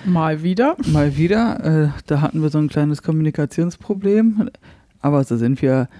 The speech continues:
Speaker 2: authentisch, echt und einfach ein bisschen verpeilt. Wenn ihr uns übrigens, ähm, auf unseren Social-Media-Kanälen folgen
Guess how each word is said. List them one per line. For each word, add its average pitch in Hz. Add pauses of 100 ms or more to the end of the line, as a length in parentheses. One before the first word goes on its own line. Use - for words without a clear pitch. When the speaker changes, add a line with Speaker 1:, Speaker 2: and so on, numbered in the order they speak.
(160)
Speaker 2:
authentisch, 156
echt -
und 143
einfach 135
ein 127
bisschen 123
verpeilt. 127 (400)
Wenn 170
ihr 147
uns 143
übrigens, 135
ähm, 127 (180)
auf -
unseren 127
Social-Media-Kanälen 127
folgen 139